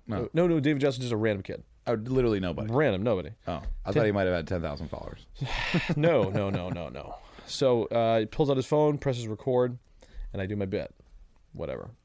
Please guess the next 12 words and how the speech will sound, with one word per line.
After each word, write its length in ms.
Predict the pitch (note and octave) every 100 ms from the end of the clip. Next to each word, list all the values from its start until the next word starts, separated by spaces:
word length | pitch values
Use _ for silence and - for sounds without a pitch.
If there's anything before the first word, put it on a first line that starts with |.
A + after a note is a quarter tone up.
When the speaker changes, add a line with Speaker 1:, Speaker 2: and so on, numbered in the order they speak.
| _ _ _ - - - - -
Speaker 2:
Same 300 | - A#2+ A2+
as 100 | G#2
I've 140 | G2+ F#2+
done 180 | G2+ G2
forever, 600 | G#2+ F2+ - G2+ E2 - _ _ _ _ _ - -
you 80 | -
know. 80 | - C3 - - - -
But 80 | G2
I 60 |
go 100 | G2+
to 80 | G2
bed. 280 | A#2 F#2